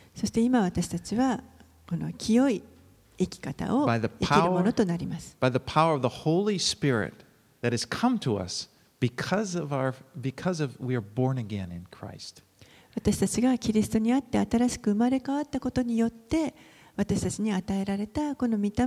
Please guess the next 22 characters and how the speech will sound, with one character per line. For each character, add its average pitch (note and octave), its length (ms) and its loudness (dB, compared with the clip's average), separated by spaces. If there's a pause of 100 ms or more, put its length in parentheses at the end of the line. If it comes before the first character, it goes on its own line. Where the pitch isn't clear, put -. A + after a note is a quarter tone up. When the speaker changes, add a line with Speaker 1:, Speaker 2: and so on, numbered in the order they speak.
(120)
Speaker 1:
の D#4 140 0
力 E4 420 -2
に D#4 100 0
よ C4 100 2
っ B3+ 40 -4
て E4 360 -4 (300)
清 E3 220 -4
く D#3+ 260 -2
生 - 60 -6
き - 100 -8
て - 80 -6
い D#3+ 40 -6
く - 40 -16
こ F#3+ 100 -10
と A#3+ 120 -4
が C4 80 -2
で F#3+ 100 -6
き - 140 -14
ま D#3+ 120 -14
す。 - 160 -6
Speaker 2:
Let's - 220 2
pray. F#2+ 320 -6